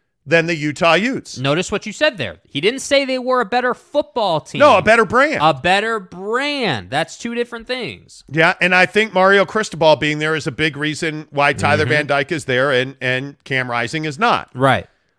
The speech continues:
Speaker 1: Uh, number seven, Dylan Gabriel, Oklahoma, quarterback.
Speaker 2: Mm-hmm.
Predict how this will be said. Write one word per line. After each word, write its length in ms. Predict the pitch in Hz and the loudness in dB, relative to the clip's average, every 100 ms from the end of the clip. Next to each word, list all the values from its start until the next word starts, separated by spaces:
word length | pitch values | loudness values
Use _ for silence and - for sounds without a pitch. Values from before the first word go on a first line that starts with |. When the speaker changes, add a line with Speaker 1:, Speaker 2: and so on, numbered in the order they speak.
| _ | _
Speaker 1:
Uh, 220 | 139 156 151 | 2 4 4
number 320 | 165 190 196 | 0 0 0
seven, 420 | - 226 220 147 | 0 0 2 0
Dylan 320 | 98 131 151 160 | 0 0 0 2
Gabriel, 560 | 202 233 190 117 71 - _ | 2 4 2 0 -2 -10 _
Oklahoma, 640 | 151 - 165 170 214 165 98 | 2 2 2 2 2 0 -4
quarterback. 600 | - 196 208 120 76 | 0 2 4 2 -2
Speaker 2:
Mm-hmm. 100 | 117 | -8